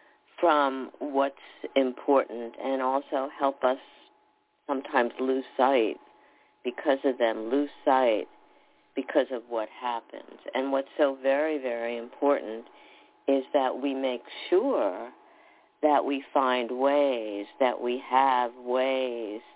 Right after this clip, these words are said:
to actually take care of ourselves, to grow ourselves,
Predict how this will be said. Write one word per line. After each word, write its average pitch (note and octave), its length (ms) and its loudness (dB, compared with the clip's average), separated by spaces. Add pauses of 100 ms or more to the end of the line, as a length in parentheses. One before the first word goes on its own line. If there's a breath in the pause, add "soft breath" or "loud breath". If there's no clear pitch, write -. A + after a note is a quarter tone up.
to B2 240 0
actually A#2 880 -2 (2500 soft breath)
take B2+ 120 2 (120)
care C#3+ 260 4
of C3+ 120 -2
ourselves, F#2 760 -4 (220)
to C#3 80 0
grow B2+ 560 0
ourselves, A1+ 840 -6